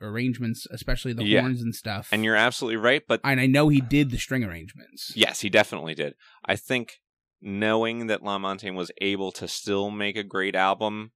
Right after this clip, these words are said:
Speaker 1: Yeah, and that's kinda what
Speaker 2: without
Speaker 1: swayed
Speaker 2: him
Speaker 1: me to putting him in the,
Speaker 2: Yeah.
Speaker 1: in the low
Speaker 2: Exactly.
Speaker 1: sixes.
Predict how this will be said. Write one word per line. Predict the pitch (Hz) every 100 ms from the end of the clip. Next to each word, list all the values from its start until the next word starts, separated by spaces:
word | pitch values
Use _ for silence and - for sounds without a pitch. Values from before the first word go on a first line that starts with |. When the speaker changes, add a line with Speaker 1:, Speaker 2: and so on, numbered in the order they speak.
| _
Speaker 1:
Yeah, | 180 190 147
and | 151
that's | 175 -
kinda | 175 170 165
what | 151
Speaker 2:
without | 98 104
Speaker 1:
swayed | - 135 139
Speaker 2:
him | 131
Speaker 1:
me | 135
to | -
putting | 120 135 127 120
him | 117 120
in | 117
the, | 113
Speaker 2:
Yeah. | 107 87 -
Speaker 1:
in | 113 110
the |
low | 104 113 110
Speaker 2:
Exactly. | 107 101 98 80 -
Speaker 1:
sixes. | 78 78